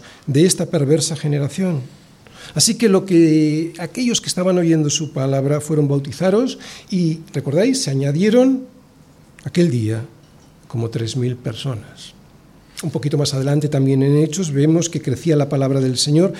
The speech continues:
y el número de los discípulos se multiplicaba grandemente en Jerusalén. Y curioso, nos dice, también muchos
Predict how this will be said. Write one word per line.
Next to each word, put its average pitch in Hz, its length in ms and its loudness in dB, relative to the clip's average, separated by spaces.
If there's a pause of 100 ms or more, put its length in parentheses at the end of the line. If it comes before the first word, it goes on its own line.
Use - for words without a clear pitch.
(360)
y 151 100 0
el 143 140 4
número 180 320 6
de 131 120 0
los 123 180 -4
discípulos 151 520 -2
se 151 60 0
multiplicaba 160 840 0
grandemente 127 680 2
en 110 60 -4
Jerusalén. 139 840 -2 (340)
Y 143 100 -6
curioso, 165 520 -2
nos 151 160 0
dice, 165 240 -2
también 165 460 0
muchos 262 600 0